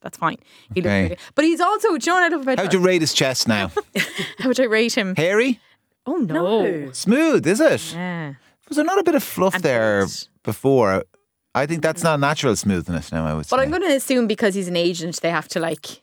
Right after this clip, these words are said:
Speaker 1: shave and be
Speaker 2: Sure,
Speaker 1: like, you know,
Speaker 2: sure, sure.
Speaker 1: to be able to, like, run away fast and stuff. <laughs>
Speaker 2: Yeah.
Speaker 1: I don't know. Um, but yeah, he-, what I love about Donald Glover is he's so talented. It's not just the
Speaker 3: Mm.
Speaker 1: acting. He's a producer, he's a writer. We know he can do absolutely everything.
Speaker 3: He directs the final episode.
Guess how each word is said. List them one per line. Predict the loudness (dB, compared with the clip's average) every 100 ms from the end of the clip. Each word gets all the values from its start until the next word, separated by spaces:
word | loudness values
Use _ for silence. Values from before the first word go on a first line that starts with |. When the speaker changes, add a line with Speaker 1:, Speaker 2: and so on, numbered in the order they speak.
| _
Speaker 1:
shave | -4 -2 -2 -4
and | -6 -4
be | -2
Speaker 2:
Sure, |
Speaker 1:
like, | -2 -2 -4 -4
you | 0
know, | 0 -4 -8
Speaker 2:
sure, | -10 -10 -14
sure. | -4
Speaker 1:
to | 0
be | 2
able | 2
to, | 0
like, | 0
run | 0 0
away | 0 -2 -4
fast | -2 -4 -4 -8
and | -10
stuff. | -10 -12
<laughs> | -14 -20 -6
Speaker 2:
Yeah. | -2 -2 -2
Speaker 1:
I | -8
don't | -8
know. | -12 -12 -10 -8 -2 -2
Um, | 0 -2 -4 0
but | 0 2
yeah, | 2 0
he-, | 0 0
what | 2 0
I | -2
love | -2 0
about | 2 2
Donald | 2 0 2
Glover | 2 2
is | 0 2
he's | -2 0
so | 0 -2
talented. | -2 -2 -2 -2 0
It's | 0
not | -2 -2
just | 0 -2 0
the | 0
Speaker 3:
Mm. |
Speaker 1:
acting. | 0 -2 -4 -2
He's | 0 0
a |
producer, | 0 -2 0 0 2 2 2
he's | 2
a | 0
writer. | 2 0 2 2
We | 2 2
know | 2
he | 2
can | 0
do | -2 0
absolutely | -2 -4 -2 0
everything. | 0 -4 -2
Speaker 3:
He | -2
directs | 0 0 0 -2 -6
the | -2 -2 -2
final | -2 -2 -2
episode. | -4 -6 -10 -10